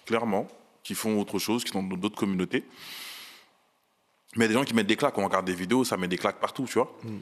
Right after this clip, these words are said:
Speaker 1: Euh, nous-mêmes, on se dit, on, on met des claques.
Speaker 2: Mm.
Speaker 1: Mais on se dit que dans la communauté où on est, que des fois, vas-y, flemme parce que c'est relou pour ci ou c'est relou pour là.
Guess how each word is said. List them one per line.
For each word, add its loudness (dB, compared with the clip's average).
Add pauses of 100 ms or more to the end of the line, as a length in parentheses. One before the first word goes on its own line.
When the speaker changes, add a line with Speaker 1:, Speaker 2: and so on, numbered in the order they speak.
(460)
Speaker 1:
Euh, 4
nous-mêmes, 4
on 4
se -6
dit, 2
on, 2
on 0
met 6
des 2
claques. -2 (200)
Speaker 2:
Mm. -6 (920)
Speaker 1:
Mais 4
on 4
se 4
dit 4
que 4
dans 4
la 6
communauté 4
où 4
on 4
est, 4 (580)
que -4
des 4
fois, 2
vas-y, 0
flemme 2
parce 0
que -2
c'est 2
relou 0
pour -4
ci 2
ou 0
c'est 0
relou 4
pour 2
là. 2